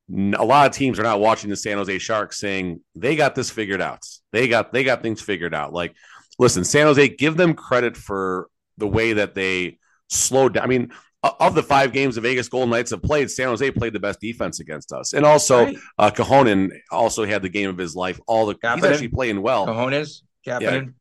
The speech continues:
Speaker 1: cojones. <laughs> He's playing very, very well since the All-Star break, and he had a wonderful game. I mean, he might be a late trade target for a team that, uh,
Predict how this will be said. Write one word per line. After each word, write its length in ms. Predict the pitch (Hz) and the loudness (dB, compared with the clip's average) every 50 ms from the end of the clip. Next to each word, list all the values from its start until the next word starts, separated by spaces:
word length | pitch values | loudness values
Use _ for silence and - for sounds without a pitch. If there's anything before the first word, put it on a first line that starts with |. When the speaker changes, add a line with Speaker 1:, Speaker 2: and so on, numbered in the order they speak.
| _ | _
Speaker 1:
cojones. 800 | - 117 101 113 104 95 85 82 - - - - - - - - _ - - | -6 -2 0 2 2 2 0 -2 -4 -6 -4 0 0 0 0 -2 _ -14 -12
<laughs> 120 | - - | -12 -4
He's 160 | - 151 143 | -2 -2 0
playing 640 | - - - - - - 160 - - 160 139 120 107 | 0 0 -2 -2 0 -2 -4 -2 0 0 0 0 0
very, 240 | 113 143 131 131 120 | 0 2 2 0 0
very 400 | - 110 101 - 135 120 123 117 | -2 -8 -6 -2 -2 -2 -2 -2
well 500 | 104 101 107 107 101 95 92 87 - _ - - - _ | -2 0 0 2 2 2 0 -2 -4 _ -20 -20 -20 _
since 280 | - - 120 113 104 - | -8 -2 -2 -2 -2 -2
the 160 | - 104 101 | -6 -2 0
All-Star 440 | 98 95 95 92 - - 101 95 95 | 0 2 2 0 -2 -2 -2 -4 -2
break, 280 | 82 92 95 95 92 104 | -2 -2 -4 -4 -4 -4
and 80 | 107 | -6
he 80 | 107 123 | -4 -2
had 140 | 135 120 107 | 0 0 0
a 40 | |
wonderful 480 | 101 98 104 107 101 95 - - 104 98 | 0 0 -2 -2 -4 -6 -6 -8 -8 -6
game. 220 | 87 92 95 98 | -4 -6 -4 -4
I 60 | 95 95 | -2 -2
mean, 200 | 98 101 95 - _ - - _ | -2 -4 -4 -6 _ -20 -20 _
he 140 | - 180 208 | -6 -2 0
might 200 | 226 175 127 - | 2 2 2 2
be 120 | - 107 104 | 0 -2 -2
a 80 | 98 | 0
late 240 | 95 101 101 107 - | 0 -2 -6 -6 -8
trade 320 | - - 104 95 95 87 | -8 -6 -4 -4 -4 -4
target 340 | - 98 92 92 85 90 82 _ | -4 -4 -2 -2 -2 -6 -10 _
for 100 | - 95 | -6 -6
a 80 | 92 90 | -6 -6
team 320 | - - 104 98 92 92 | -4 -2 0 0 2 2
that, 240 | 92 90 87 87 85 | 0 0 -2 -2 -4
uh, 220 | 87 87 85 85 | -4 -4 -6 -6